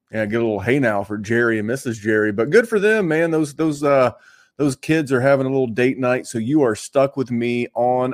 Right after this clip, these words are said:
a solo edition of the Dynasty War Zone. So not gonna be a super long edition. Uh, just wanted to hit you with a concept as we're going out of rookie camp, mini camp, mandatory mini camp.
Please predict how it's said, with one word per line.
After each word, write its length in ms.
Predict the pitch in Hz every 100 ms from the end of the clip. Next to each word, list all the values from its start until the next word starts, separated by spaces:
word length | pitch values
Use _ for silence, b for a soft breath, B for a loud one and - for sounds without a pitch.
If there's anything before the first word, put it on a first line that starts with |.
| -
a 60 |
solo 400 | 101 123 120 117
edition 540 | 113 113 113 123 113 113 _ _ _ -
of 320 | 175 175 147
the 80 | 151
Dynasty 500 | 131 123 120 113 117
War 300 | 110 104 101
Zone. 320 | 101 98 87
So 300 | - 98 92 _ _ _
not 200 | 131 165
gonna 140 | 180 190
be 160 | 180
a 80 | 170
super 380 | 143 180 170 135
long 260 | 113 131 170
edition. 480 | 175 190 - 240 - _
Uh, 220 | 104 107
just 160 | 135 131
wanted 180 | 165 151
to 60 |
hit 100 | 156
you 80 | 139
with 120 | 143
a 40 | 120
concept 800 | - 151 170 175 139 117 110
as 320 | - 113 113 110
we're 320 | 120 113 110
going 440 | 120 123 117 113 117 b b b
out 180 | 117 143
of 180 | 156 123 -
rookie 500 | 110 104 123 151 156
camp, 440 | 143 151 143 139 135 _
mini 340 | 117 131 143 135
camp, 360 | 143 135 131
mandatory 580 | 120 120 131 127 135 131
mini 220 | 127 131
camp. 380 | 117 131 127 123